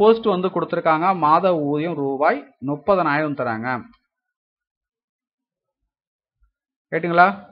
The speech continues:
Age limit பார்த்தீங்கன்னா not applicable. Retired central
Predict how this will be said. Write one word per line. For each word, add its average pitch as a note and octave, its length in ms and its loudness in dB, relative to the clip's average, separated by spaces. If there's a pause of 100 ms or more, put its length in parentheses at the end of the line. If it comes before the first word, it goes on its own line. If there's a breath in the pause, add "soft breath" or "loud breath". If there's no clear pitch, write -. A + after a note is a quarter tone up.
(340)
Age G#3+ 300 4 (200)
limit G3+ 260 -2
பார்த்தீங்கன்னா F3+ 340 2 (220)
not F3 180 6 (180)
applicable. A#2+ 480 -6 (460)
Retired E3+ 280 0 (300)
central E3+ 340 2